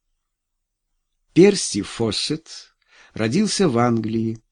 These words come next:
в тысяча восемьсот шестьдесят седьмом году. Юношей – он поступил в артиллерийское училище и успешно закончил его. В тысяча девятьсот шестом году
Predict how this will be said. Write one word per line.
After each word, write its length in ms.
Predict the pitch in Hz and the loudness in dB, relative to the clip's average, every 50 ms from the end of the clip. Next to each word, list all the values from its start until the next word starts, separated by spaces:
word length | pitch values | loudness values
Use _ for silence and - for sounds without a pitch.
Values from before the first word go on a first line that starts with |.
| _ _ _ _ | _ _ _ _
в 140 | - - | -20 -20
тысяча 480 | - _ 165 196 190 - 190 - - 131 | -6 _ 0 0 0 0 -4 -2 -2 0
восемьсот 560 | 110 110 107 - 110 107 - - 160 175 165 | 0 0 0 0 -2 -2 -2 0 -2 -2 -2
шестьдесят 580 | - - - 117 98 98 90 - - 165 175 - | -2 -4 -4 -2 -2 -2 -4 -2 -4 -4 -4 -4
седьмом 440 | - 113 82 82 90 113 131 139 127 | -6 -6 -4 -2 -2 0 0 -2 -2
году. 480 | 120 120 98 73 73 67 62 - _ _ _ _ _ _ _ _ _ - - - - - | -4 -4 -6 -6 -12 -14 -16 -18 _ _ _ _ _ _ _ _ _ -20 -20 -20 -14 -6
Юношей – 880 | - 104 117 143 160 165 170 165 160 - - - 165 170 165 165 165 - _ _ _ _ _ _ - | -2 0 6 6 8 8 8 6 4 2 0 0 2 2 0 -2 -4 -10 _ _ _ _ _ _ 0
он 160 | 147 160 175 | 2 2 4
поступил 600 | 165 165 151 - - 135 120 117 156 156 151 - - _ | 4 2 -4 -2 -2 -4 -2 0 0 0 0 -2 -8 _
в 120 | 85 104 | -4 -2
артиллерийское 840 | 135 131 - - 131 120 120 110 127 160 175 - - - 165 156 156 - | -2 -2 -2 -4 -2 -2 0 0 0 -2 -2 -6 -4 -2 -2 -2 -2 -2
училище 840 | - 139 - - - 175 156 - 78 78 - - - - 76 - - _ _ _ | -6 -8 -4 -4 -2 -2 -2 -2 -2 -2 -2 -2 -2 -4 -6 -10 -14 _ _ _
и 120 | - 170 | 0 0
успешно 540 | 185 170 - - - - 151 151 - - 127 | 0 0 -2 -4 -2 -2 -2 -2 -2 -2 -4
закончил 600 | 117 110 117 - - 101 85 76 - - 67 65 | -2 -2 -4 -4 -4 -6 -6 -6 -8 -10 -10 -12
его. 360 | 60 57 - 64 - - - - _ _ _ _ _ _ _ _ _ _ _ _ _ | -12 -14 -14 -14 -16 -18 -20 -20 _ _ _ _ _ _ _ _ _ _ _ _ _
В 100 | - - | -20 -8
тысяча 460 | - - 190 196 - 160 139 - 123 | 0 0 2 2 2 0 -2 -2 -2
девятьсот 480 | 95 104 101 113 113 - - 151 151 - | 0 0 -2 -2 -4 -4 -6 -6 -4 -4
шестом 440 | - 110 - - - 104 104 104 101 | -6 -6 -6 -6 -4 -4 -4 -2 -2
году 400 | 95 104 98 92 101 101 95 | -4 -4 -4 -4 -4 -6 -6